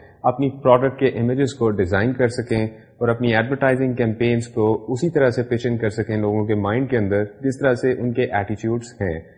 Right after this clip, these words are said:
تاکہ پروڈکٹس کا اور لوگوں کے ایٹیٹیوڈز کا آپس میں کوئی لاجیکل، آ، ریلیشن شپ بن جائے اور لوگ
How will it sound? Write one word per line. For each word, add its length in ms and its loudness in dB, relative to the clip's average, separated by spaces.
تاکہ 400 4
پروڈکٹس 640 2
کا 200 4
اور 200 0
لوگوں 300 4
کے 100 2
ایٹیٹیوڈز 640 0
کا 200 0
آپس 420 -2
میں 140 -2
کوئی 140 2
لاجیکل، 540 0
آ، 340 0
ریلیشن 560 0
شپ 240 -4
بن 160 0
جائے 160 0
اور 220 4
لوگ 580 4